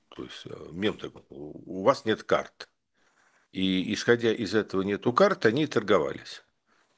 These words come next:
И они торговались, э, и пришли к тому, что они как бы повторяют историю раздела Польши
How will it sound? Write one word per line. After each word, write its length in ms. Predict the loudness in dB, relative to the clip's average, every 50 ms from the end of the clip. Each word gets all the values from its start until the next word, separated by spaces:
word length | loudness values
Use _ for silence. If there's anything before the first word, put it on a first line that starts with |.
| _ _
И 60 | 4
они 200 | 6 6 6 4
торговались, 840 | 0 0 0 0 2 2 2 4 2 2 0 -2 -4 -4 -6 -8 -6 -2
э, 640 | 2 2 4 4 4 2 2 2 2 2 0 -2 -4 -6 -12 _ _ _ _ _ -20 _ _ _ _ -6
и 120 | -4 -4
пришли 360 | -2 -2 -2 -2 -2 -2 -4 -4
к 80 | 0
тому, 300 | 2 0 2 2 0 -4
что 1080 | -4 -6 -8 -10 _ -2 0 2 4 4 4 2 2 2 2 0 0 0 0 0 0 0 0
они 220 | -2 -2 -4 -8
как 240 | -6 -4 -4 -4 -4 -8 -8 -4
бы 440 | -2 0 2 2 2 2 2 0 -2 -4 -6
повторяют 640 | -10 -6 -2 0 2 2 4 2 2 0 -2 -6
историю 400 | -10 -10 -4 0 0 2 2 2
раздела 360 | 2 0 0 0 0 0 0
Польши 800 | -2 -2 -2 -2 -2 -2 -4 -2 0 2 2 2 2 0 -2 -6